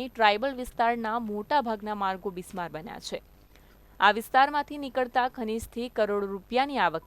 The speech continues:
થાય છે, ત્યારે તેમાંથી મળતી રકમમાંથી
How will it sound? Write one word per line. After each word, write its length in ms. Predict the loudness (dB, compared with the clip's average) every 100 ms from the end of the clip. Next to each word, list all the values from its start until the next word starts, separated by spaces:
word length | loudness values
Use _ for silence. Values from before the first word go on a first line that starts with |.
| -8
થાય 200 | -10 -8
છે, 200 | -8 -8 -10 -20 -20 -10
ત્યારે 200 | -2 -2
તેમાંથી 460 | 0 0 0 0 -2
મળતી 320 | -4 -4 -4
રકમમાંથી 840 | -6 -2 -2 0 -2 -4 -12 -12